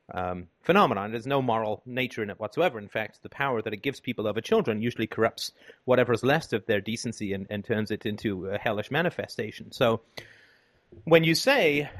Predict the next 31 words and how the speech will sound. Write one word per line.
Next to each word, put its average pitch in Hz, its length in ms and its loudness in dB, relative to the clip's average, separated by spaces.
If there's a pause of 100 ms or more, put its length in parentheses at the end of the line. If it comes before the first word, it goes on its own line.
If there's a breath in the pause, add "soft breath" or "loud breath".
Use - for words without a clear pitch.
uh, 135 200 2
"I 151 140 2
am 143 180 2
not 147 260 -2
going 135 200 -2
to 127 120 -10
see 127 440 -2 (220)
my 127 160 -2
parents," 127 480 -4 (140)
and, 113 280 -6
and 123 140 0
people 165 300 4
get 151 240 2
shocked - 400 -2 (420)
at 117 120 -6
that, 104 220 -2
or 120 100 0
they 123 100 4
feel 143 280 4
like 110 300 0
that's 131 260 0
something 135 420 -2
that, 101 280 0
that 113 160 0
should 127 260 0
be 117 100 0
opposed, 110 500 0
or 113 60 0
that's 117 200 -2
something 120 360 -4
where, 104 300 0